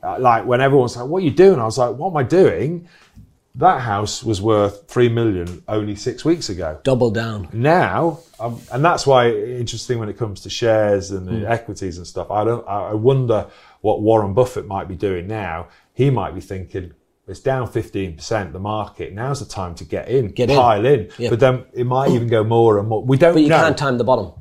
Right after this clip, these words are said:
Speaker 1: No, you can't. You never time. You're
Speaker 2: Yeah.
Speaker 1: never gonna time the bottom. You're never gonna, hi-, you know, sell at the, the highest and buy at the lowest. I've had that, but I've, I've actually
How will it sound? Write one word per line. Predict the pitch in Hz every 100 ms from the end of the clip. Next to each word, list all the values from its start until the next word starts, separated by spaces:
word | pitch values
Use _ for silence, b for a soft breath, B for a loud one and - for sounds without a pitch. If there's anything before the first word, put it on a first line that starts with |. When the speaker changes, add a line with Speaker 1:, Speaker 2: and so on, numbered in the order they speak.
| -
Speaker 1:
No, | 117 104 -
you | 117
can't. | 156 151
You | 135
never | 139 170 170
time. | 135 131
You're | 120
Speaker 2:
Yeah. | 147
Speaker 1:
never | 160
gonna | 165 151
time | 147 127
the | 117
bottom. | 120 117
You're | 113 131
never | 156
gonna, | 160 147 -
hi-, | 117 - 107
you | 113
know, | 107
sell | - 123
at | 113
the, | 107 107
the | 104
highest | 101 107 101 104
and | 98
buy | 107 101
at | 95
the | 95
lowest. | 98 90 92 92 B B B
I've | 120 104
had | 110 95
that, | 98 95
but | 101
I've, | 104 98 -
I've | 101
actually | 110 - - 98 98 92